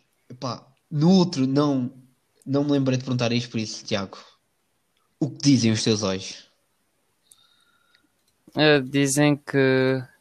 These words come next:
Speaker 2: estou nervoso.
Speaker 1: Tá nervoso? Pronto,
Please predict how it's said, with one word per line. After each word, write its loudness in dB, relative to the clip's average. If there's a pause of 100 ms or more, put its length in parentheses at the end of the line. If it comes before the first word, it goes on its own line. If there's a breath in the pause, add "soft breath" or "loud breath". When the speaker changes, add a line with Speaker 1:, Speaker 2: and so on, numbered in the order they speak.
(220)
Speaker 2:
estou 2
nervoso. 2 (680)
Speaker 1:
Tá 4
nervoso? 2
Pronto, -4